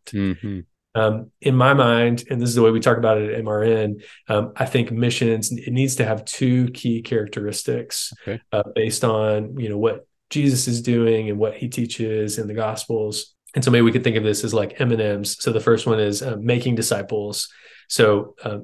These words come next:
Speaker 2: missions is about making disciples in a holistic way. So we're gonna be caring for the whole person with the end goal of making disciples.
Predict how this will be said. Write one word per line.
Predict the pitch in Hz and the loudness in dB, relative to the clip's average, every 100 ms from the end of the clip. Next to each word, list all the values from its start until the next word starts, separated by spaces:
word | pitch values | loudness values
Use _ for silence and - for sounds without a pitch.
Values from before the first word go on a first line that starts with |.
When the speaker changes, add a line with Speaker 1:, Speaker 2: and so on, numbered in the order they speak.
| 127 | 2
Speaker 2:
missions | 127 127 120 110 | 2 4 2 0
is | 107 | -2
about | 110 107 110 | 2 2 2
making | 113 120 107 | -4 -4 -6
disciples | 104 113 107 107 104 | -2 -2 -2 -2 -4
in | - 123 | -4 -4
a | |
holistic | 104 113 107 117 - 127 | 0 0 0 -2 -4 -4
way. | 113 110 131 151 - - - | -4 -4 -2 -4 -8 -20 -14
So | - 113 | -2 2
we're | 120 | 4
gonna | 120 | 4
be | 110 104 113 - | 2 -2 -6 -10
caring | - 139 135 127 | 0 2 2 0
for | 127 | 0
the | 113 | 0
whole | 113 113 | 0 -2
person | 117 127 113 - 107 104 107 104 107 - - _ 127 | -2 -6 -4 -6 -6 -6 -6 -8 -10 -18 -20 _ 6
with | 127 127 | 6 6
the | 113 110 | -2 -2
end | 107 | 0
goal | 110 107 107 104 | 4 4 4 0
of | 107 101 98 - _ | -4 -6 -8 -14 _
making | 123 110 104 104 | -2 -2 -2 -6
disciples. | - - 107 - 64 - - - | -6 -6 -6 -8 -8 -6 -8 -10